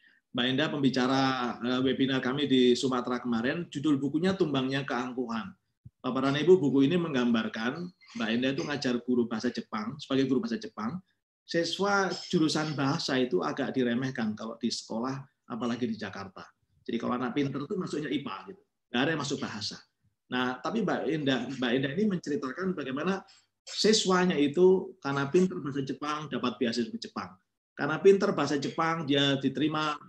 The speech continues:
bekerja di Jepang. Waktu perusahaan Jepang ekspansi di Indonesia, mereka diterima.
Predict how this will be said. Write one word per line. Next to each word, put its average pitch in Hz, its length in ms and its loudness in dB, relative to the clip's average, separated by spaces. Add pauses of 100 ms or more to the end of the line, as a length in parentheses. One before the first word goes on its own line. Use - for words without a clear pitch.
(140)
bekerja 139 320 -10
di 117 80 -14
Jepang. 110 240 -10 (400)
Waktu 139 240 -6
perusahaan 151 320 -2
Jepang 143 320 -2
ekspansi 151 480 0
di 135 160 8
Indonesia, 147 560 2
mereka 147 240 0
diterima. 117 480 0